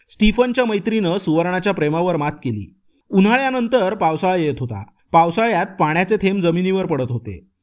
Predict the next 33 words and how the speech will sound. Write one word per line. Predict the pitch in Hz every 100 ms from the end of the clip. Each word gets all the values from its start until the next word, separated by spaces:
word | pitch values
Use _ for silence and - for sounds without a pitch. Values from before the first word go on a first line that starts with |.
| _ -
थंड | 233 277 277
हवेची | 220 208 220 226
झुळूक | 180 196 214
स्पर्श | - 185 190
करत | 202 180 196
अंगावर | 185 151 165 185 180
शहारा | 151 175 190
आणत | 156 139
होती. | 127 113 98 - _ -
तुळशीचं | 151 156 175 196
रोप | 190 165 196
वाढत | 160 147 180 185
होतं. | 143 110 107 _ _
पक्षी | 180 - 262
आकाशात | 214 196 220 240
उडत | 202 180 180
होते. | 139 123 107 - -
घड्याळाचा | 131 170 208 226 233 254
काटा | 208 170 175 208
पुढे | 196 160 190
सरकत | 190 160 208 190
होता | 185 147
आणि | 165 170 160
जुने | 147 190
मित्र | 202 196 147 170
एकमेकांबरोबर | 170 170 180 180 190 170 165 190
खुश | 190 196 196
होते. | 139 120 104 - -
पुढे | 185 240
अनेक | - 170 202 220
वर्ष | 196 180 185
निघून | 160 147 143
जातात. | 120 117